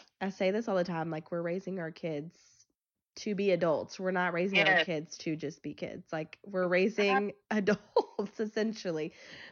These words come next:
Speaker 1: We want good, decent human beings around here. <laughs>
Speaker 2: Amen. So, to keep the conversation going, we're gonna have you on Two Without a Clue, uh, which airs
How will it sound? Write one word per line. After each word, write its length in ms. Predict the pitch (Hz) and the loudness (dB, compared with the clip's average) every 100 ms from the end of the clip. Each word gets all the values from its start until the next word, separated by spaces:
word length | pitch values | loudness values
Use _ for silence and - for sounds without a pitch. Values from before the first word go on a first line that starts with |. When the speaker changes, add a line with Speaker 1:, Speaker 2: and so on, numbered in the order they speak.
| - | 2
Speaker 1:
We 120 | 190 | 4
want 280 | 240 285 233 | 4 2 2
good, 580 | 196 202 208 202 - 208 | 4 4 4 0 -4 -8
decent 420 | 196 190 190 - | -8 -2 -2 -2
human 280 | - 180 175 | -2 -2 0
beings 280 | 156 165 156 | -2 -2 -4
around 240 | 156 196 | -6 -6
here. 200 | 202 220 - _ _ | -4 -4 -6 _ _
<laughs> 300 | _ _ - | _ _ -4
Speaker 2:
Amen. 680 | 202 214 202 165 - 247 269 - - - - _ - - - _ - | -2 0 -4 -4 -4 -2 -4 -4 -20 -20 -20 _ -20 -20 -20 _ -12
So, 520 | - 262 247 208 185 - - - - | -4 2 2 4 2 -2 -12 -4 2
to 260 | 214 202 - | 4 2 0
keep 140 | - 311 | -2 0
the 100 | 427 | 0
conversation 540 | 302 247 240 220 208 185 | 2 0 0 -2 -2 0
going, 500 | 180 180 180 180 175 - 175 | 2 4 2 0 -4 -8 -8
we're 280 | 180 208 214 | -2 -2 0
gonna 220 | 214 220 | -2 0
have 320 | 220 190 185 | 2 0 0
you 800 | 190 196 202 208 214 202 196 202 180 | -8 -6 -4 -2 -2 -4 -4 -4 0
on 420 | 185 175 180 185 - | 2 2 0 -2 -10
Two 120 | 220 | -6
Without 280 | 240 220 214 | 0 2 0
a 60 | |
Clue, 220 | 214 - 196 | -2 -6 -4
uh, 1120 | 190 190 185 185 185 185 - - 190 185 180 180 | -2 -2 -4 -6 -4 -6 -6 -2 2 2 0 -2
which 260 | 185 - - | -10 -10 -6
airs 380 | 180 180 180 | -4 -2 -6